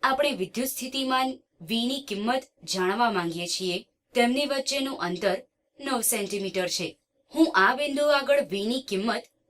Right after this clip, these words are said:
જાણવા માંગુ છું, તો આપણે આ સૂત્રનો ઉપયોગ કરી શકીએ. કે નું મૂલ્ય હંમેશા નવ ગુણ્યા દસની નવ ઘાત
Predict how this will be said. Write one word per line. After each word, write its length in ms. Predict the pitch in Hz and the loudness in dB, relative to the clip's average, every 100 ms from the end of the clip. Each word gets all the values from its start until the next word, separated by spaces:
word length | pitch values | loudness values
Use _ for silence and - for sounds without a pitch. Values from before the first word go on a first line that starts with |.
| 262 | -4
જાણવા 340 | 269 269 226 214 | 0 2 0 0
માંગુ 280 | 185 175 180 | 0 -2 -2
છું, 220 | 185 160 _ - _ - | -4 -6 _ -20 _ -2
તો 60 | 302 | 2
આપણે 320 | 277 277 285 285 | 2 4 2 4
આ 160 | 170 202 | 2 2
સૂત્રનો 500 | - 262 262 262 262 - | 0 -2 0 0 -2 -6
ઉપયોગ 340 | - 220 220 - _ _ | -4 -2 -2 -4 _ _
કરી 300 | - 254 233 | 2 2 4
શકીએ. 360 | 208 185 175 160 - _ _ _ | 0 -2 -6 -6 -8 _ _ _
કે 100 | 233 247 | 0 0
નું 180 | 277 277 | 0 -2
મૂલ્ય 320 | 277 269 262 | 0 4 2
હંમેશા 680 | 180 185 196 220 - 160 175 _ _ _ _ _ | 2 -2 -2 0 0 -2 -4 _ _ _ _ _
નવ 300 | 214 220 240 - | -2 0 0 -2
ગુણ્યા 440 | 202 208 175 160 - _ _ _ _ 185 | -6 -4 -2 -2 -6 _ _ _ _ -4
દસની 540 | 226 226 - 247 247 | 0 0 0 -2 -2
નવ 280 | 190 196 202 | 0 -2 -4
ઘાત 340 | - 170 165 | -6 -4 -4